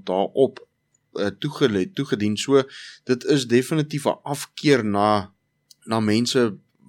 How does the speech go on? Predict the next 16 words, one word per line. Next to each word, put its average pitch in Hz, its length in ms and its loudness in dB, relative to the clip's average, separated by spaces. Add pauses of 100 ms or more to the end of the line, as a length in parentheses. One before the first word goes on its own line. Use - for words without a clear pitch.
(160)
wat, 104 300 0
eh, 104 240 4
dan 95 160 0
nou 107 140 0
ook 127 160 -4
nou 113 220 -2
inhoud 107 340 -2
skep, - 380 -2
maar 92 600 0 (480)
hy 110 160 2
is 165 240 4
nie 190 120 2
die 147 240 -2
eerste 151 360 2
persoon 107 640 -2
of 151 420 0